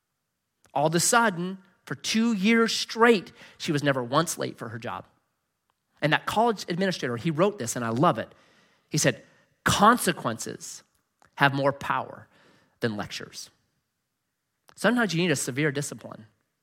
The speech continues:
I think it's actually a good idea to have your children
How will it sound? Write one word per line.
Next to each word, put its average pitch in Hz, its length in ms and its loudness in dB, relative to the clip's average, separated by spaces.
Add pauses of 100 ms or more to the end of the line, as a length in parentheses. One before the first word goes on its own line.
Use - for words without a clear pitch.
(460)
I 220 120 2
think 294 160 -2
it's 175 100 0
actually 196 280 -4
a 131 40 -4
good 143 260 -2
idea 147 640 0 (220)
to 151 80 0
have 160 180 2
your 151 80 2
children 170 460 -4